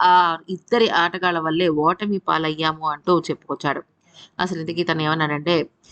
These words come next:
"ఇది ఒక అద్భుతమైన మ్యాచ్. వరుణ్ చక్రవర్తి, కుల్దీప్లు వచ్చి మిడిల్ ఓవర్లు వేసే వరకు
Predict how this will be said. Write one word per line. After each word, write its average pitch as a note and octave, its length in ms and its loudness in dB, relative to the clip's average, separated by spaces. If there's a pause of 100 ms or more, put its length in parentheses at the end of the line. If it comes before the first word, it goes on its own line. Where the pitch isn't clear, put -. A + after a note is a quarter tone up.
(220)
"ఇది G#3 120 2
ఒక G#3 120 2
అద్భుతమైన F#3+ 580 -2
మ్యాచ్. D3 500 -8 (640)
వరుణ్ B3 280 0 (100)
చక్రవర్తి, G#3 600 0
కుల్దీప్లు G3+ 480 0
వచ్చి F3+ 400 2
మిడిల్ A3 320 2
ఓవర్లు G3 400 4
వేసే E3+ 320 2
వరకు D#3+ 480 2